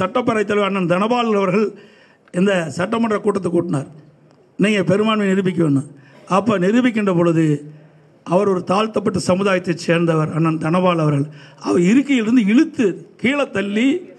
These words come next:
மைக்கை உடைச்சி பெஞ்சை உடைச்சி பெரு ரகளையில் ஈடுபட்டு அவருடைய புனிதமான இருக்கையில் அமர்ந்த கட்சி தான் திமுக கட்சி. மறந்து விடாதீங்க. இவர்களா தாழ்த்தப்பட்ட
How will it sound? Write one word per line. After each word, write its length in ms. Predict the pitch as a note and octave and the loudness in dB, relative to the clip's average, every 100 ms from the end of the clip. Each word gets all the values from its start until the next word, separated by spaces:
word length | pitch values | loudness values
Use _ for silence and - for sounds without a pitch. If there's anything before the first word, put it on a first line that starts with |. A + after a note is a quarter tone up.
| - - D#3 | -20 -10 -2
மைக்கை 320 | G3+ C#4+ C4+ A3 | 0 2 2 0
உடைச்சி 280 | F#3 F3+ A#3 G3 | 0 -2 -2 0
பெஞ்சை 320 | F3+ A3+ B3+ G#3+ | 0 2 2 2
உடைச்சி 320 | E3+ D#3+ G#3+ A#3+ - - - - _ - | 2 0 0 0 -2 -12 -20 -20 _ -2
பெரு 200 | G#3+ C#4+ C4 G3+ | 0 2 2 2
ரகளையில் 360 | A3+ D#4 C4 | 2 2 0
ஈடுபட்டு 440 | A3+ G3+ - - A3 A#3 - - - - | 0 0 -2 0 -2 -2 -6 -20 -6 2
அவருடைய 280 | B3 C4 B3+ G#3+ A3 - - | 4 4 2 -2 -8 -12 -6
புனிதமான 500 | G#3 C4 C#4+ C#4 D4+ D4+ A#3+ | 0 2 2 2 2 2 2
இருக்கையில் 400 | C#4 D4 C#4 A#3+ G#3+ | 2 2 0 0 2
அமர்ந்த 340 | B3+ C4 B3+ A#3+ F3+ - - _ G3 | 2 2 2 0 -4 -14 -20 _ -4
கட்சி 280 | A#3 - C#4 | -4 0 0
தான் 160 | C#4+ C4 | 2 2
திமுக 420 | B3+ C#4 C#4 B3+ A3+ | 2 2 2 0 -2
கட்சி. 260 | A#3 A#3 G#3+ - - E3+ | -4 -2 -4 -4 -4 0
மறந்து 240 | A3 C4 B3 | 2 2 2
விடாதீங்க. 400 | A3+ A3 G#3 E3 - - - - E3+ | 0 0 -2 -4 -8 -16 -18 -6 0
இவர்களா 300 | A3+ C#4 D4+ C#4+ | 2 2 0 0
தாழ்த்தப்பட்ட 420 | C4+ C#4+ C#4 C4+ | 0 0 -2 0